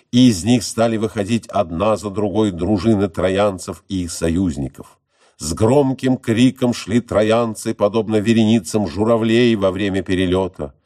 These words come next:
Греки же приближались в грозном молчании. Облака пыли закрывали всё поле.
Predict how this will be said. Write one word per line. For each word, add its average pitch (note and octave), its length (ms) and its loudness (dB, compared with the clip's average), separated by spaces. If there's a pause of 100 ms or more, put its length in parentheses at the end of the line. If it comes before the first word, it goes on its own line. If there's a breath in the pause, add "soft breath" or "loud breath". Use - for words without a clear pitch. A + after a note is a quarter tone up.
(300)
Греки D#3 640 2
же E3 200 0
приближались D#3 760 0
в A2+ 100 -8
грозном A2 500 0
молчании. C#2+ 1000 -6 (300)
Облака C2+ 540 -6
пыли B2+ 680 2 (240 soft breath)
закрывали D#2 800 -2
всё C#2+ 300 -12
поле. - 480 -8